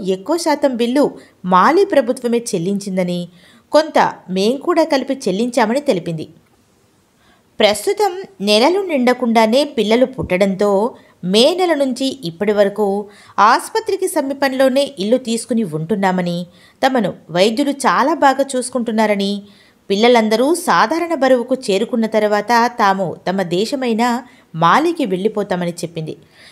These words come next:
భవిష్యత్తులో పిల్లల ఆహారం, చదువు, కనీస అవసరాలకు చాలా డబ్బు అవసరం అవుతుందని, ప్రభుత్వం తమకు సహాయం చేస్తుందని ఆశిస్తున్నట్లు హలీమా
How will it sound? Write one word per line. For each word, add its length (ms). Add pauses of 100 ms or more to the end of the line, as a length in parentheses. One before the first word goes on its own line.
(140)
భవిష్యత్తులో 580 (160)
పిల్లల 340 (140)
ఆహారం, 500 (280)
చదువు, 440 (380)
కనీస 360 (180)
అవసరాలకు 640 (480)
చాలా 340
డబ్బు 280 (100)
అవసరం 420
అవుతుందని, 500 (460)
ప్రభుత్వం 460
తమకు 320
సహాయం 440
చేస్తుందని 560 (120)
ఆశిస్తున్నట్లు 720 (440)
హలీమా 440